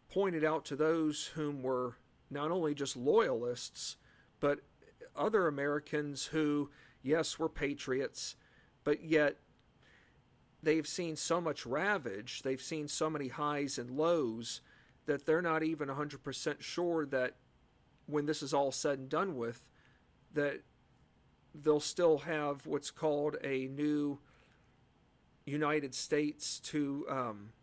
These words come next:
live under. So there's just a lot of, um, mixed feelings. In other words,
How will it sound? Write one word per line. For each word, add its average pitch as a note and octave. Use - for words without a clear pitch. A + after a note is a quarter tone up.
live D3+
under. F#2
So E3
there's F3
just -
a F3
lot D#3+
of, D3
um, B2+
mixed D#3
feelings. B2
In C#3+
other D#3
words, C#3